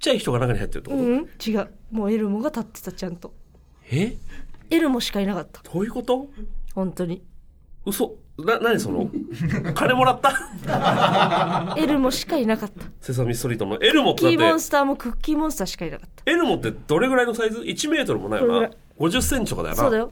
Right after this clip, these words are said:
Speaker 2: 上半身満たないぐらい。
Speaker 1: 動いてんの？でも。
Speaker 2: で、この台みたいなところの上に乗ってるから、
Speaker 1: うん。うん。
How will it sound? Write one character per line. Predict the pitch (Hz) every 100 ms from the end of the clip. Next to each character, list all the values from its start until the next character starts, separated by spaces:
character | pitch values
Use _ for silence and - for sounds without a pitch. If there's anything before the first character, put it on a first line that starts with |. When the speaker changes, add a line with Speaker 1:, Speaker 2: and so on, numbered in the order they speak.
| - -
Speaker 2:
上 | - 277
半 | 269 220
身 | 190
満 | 180 185
た | 190
な | 185
い | 185
ぐ |
ら | 147
い。 | -
Speaker 1:
動 | 233 277 311
い |
て | -
ん | 80
の？ |
で | 82
も。 | -
Speaker 2:
で、 | 302
こ | 339
の | 320
台 | 285 349
み | -
た | -
い | -
な | -
と | 226
こ | -
ろ | 180
の | 160 156 98
上 | 254 247
に | 214
乗 |
っ | 202
て | 214
る | 214
か | 214
ら、 | 269 277 -
Speaker 1:
う |
ん。 |
う |
ん。 | 82